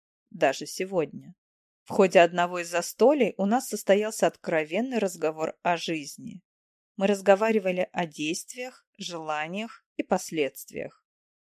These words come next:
Тогда он сказал одни очень сильные слова, которые навсегда врезались мне в память.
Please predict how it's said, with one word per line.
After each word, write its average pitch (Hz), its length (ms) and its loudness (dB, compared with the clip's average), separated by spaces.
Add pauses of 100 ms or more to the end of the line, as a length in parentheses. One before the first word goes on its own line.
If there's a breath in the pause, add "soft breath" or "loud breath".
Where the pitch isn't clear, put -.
(200)
Тогда 180 280 4
он 180 100 -4
сказал 247 580 2
одни 180 320 -4
очень 214 280 -6
сильные 165 500 -4
слова, 170 560 -4 (100)
которые 185 380 -2
навсегда 190 640 -4
врезались 185 640 -4
мне 160 260 -8
в - 160 -14
память. 143 540 -4